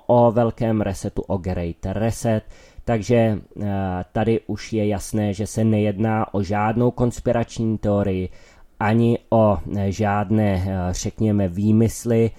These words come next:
nebo bludy, ale o tvrdou realitu. A samozřejmě, že, eh, my si o tomto budeme v pátek taktéž povídat. A v pátek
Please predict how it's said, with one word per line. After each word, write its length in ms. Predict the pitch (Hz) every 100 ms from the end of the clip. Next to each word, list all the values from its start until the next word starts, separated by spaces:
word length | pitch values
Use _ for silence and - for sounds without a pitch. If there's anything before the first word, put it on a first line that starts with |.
| - _ -
nebo 380 | 110 107 87 87
bludy, 760 | 76 87 101 113 113 117 117 113 _ 113
ale 360 | 110 110 110 - -
o 260 | 101 92 87
tvrdou 540 | - 110 98 101 92 98
realitu. 640 | 110 113 117 113 117 110 - - - -
A 200 | 113 107
samozřejmě, 1160 | 98 123 117 113 104 - 120 117 120 117 113 113 - - _ -
že, 180 | 95 117 107 101 - 104
eh, 240 | 98 95
my 200 | 101 117
si 240 | - 113 -
o 140 | - 98
tomto 600 | - 101 101 107 101 95
budeme 600 | 92 104 98 95 90 85 80
v 120 | -
pátek 560 | - 98 95 - 90 -
taktéž 600 | - 92 - 90 87 -
povídat. 680 | - 92 101 98 92 85 - - _ _ -
A 240 | 117 104
v 160 | 95 -
pátek 480 | 123 117 120 135